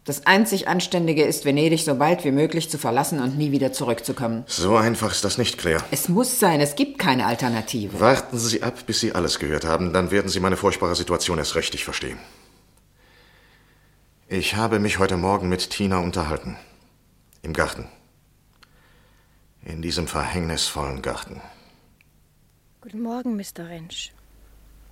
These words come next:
Speaker 3: Was für ein herrlicher Tag.
Speaker 2: Ja, nicht wahr? Ich habe auf Sie gewartet.
Speaker 3: Auf mich?
Speaker 2: Ehrlich gesagt, ich bin ganz beklommen.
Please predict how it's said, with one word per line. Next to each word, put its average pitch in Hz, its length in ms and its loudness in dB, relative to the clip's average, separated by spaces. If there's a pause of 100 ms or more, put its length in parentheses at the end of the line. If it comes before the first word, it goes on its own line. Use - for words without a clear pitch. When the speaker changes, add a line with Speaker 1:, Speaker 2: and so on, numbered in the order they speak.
(120)
Speaker 3:
Was 220 160 -6
für 208 120 -4
ein 190 100 2
herrlicher 170 540 -4
Tag. 175 280 -14 (400)
Speaker 2:
Ja, 85 160 0 (1080)
nicht - 160 -10
wahr? 95 160 2 (3000)
Ich 101 200 -10
habe 78 140 -4
auf 73 80 -6
Sie 87 120 -4
gewartet. - 520 -8 (580)
Speaker 3:
Auf - 220 -16
mich? 175 500 -12 (1300)
Speaker 2:
Ehrlich 78 280 -8
gesagt, 80 340 -4 (1400)
ich - 140 -14
bin 69 120 -10
ganz 69 200 -6
beklommen. 65 340 -8